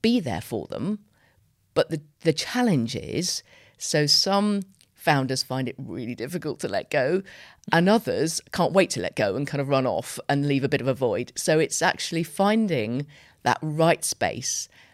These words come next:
about sort of being there, holding it still in your, in your hands, if, if you like, but actually allowing them to take those steps, particularly the new C E O, whatever, to start to, you know, chief exec, to, to start to make it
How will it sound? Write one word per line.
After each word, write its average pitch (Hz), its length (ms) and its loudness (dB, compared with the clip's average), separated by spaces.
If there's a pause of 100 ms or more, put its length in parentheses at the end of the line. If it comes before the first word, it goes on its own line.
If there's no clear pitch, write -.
(120)
about 135 400 0
sort 135 160 -6
of 127 260 -8
being 165 360 2
there, 110 360 -2
holding 147 500 0
it - 340 -4
still 123 280 -2
in 127 120 0
your, 127 180 0
in 135 140 -2
your 127 120 -2
hands, 120 360 -2
if, 123 180 -12
if - 140 -12
you 120 80 -4
like, 101 320 -6
but 131 100 0
actually 123 480 -4 (380)
allowing 143 480 2
them 127 340 0
to 139 240 -6 (320)
take 175 240 -2
those 143 200 0
steps, - 600 -4 (460)
particularly - 500 0
the 139 100 -2
new 135 260 0
C 135 340 -2
E 113 60 0
O, 110 180 -2
whatever, 120 300 -2
to 127 140 -8
start 131 360 -4
to, 127 200 -8
you 143 80 -4
know, 120 200 -6 (180)
chief 147 220 -4
exec, - 340 -6
to, 139 160 -6 (440)
to 165 100 -4
start - 340 2
to 160 80 -6
make 170 380 0
it - 320 -2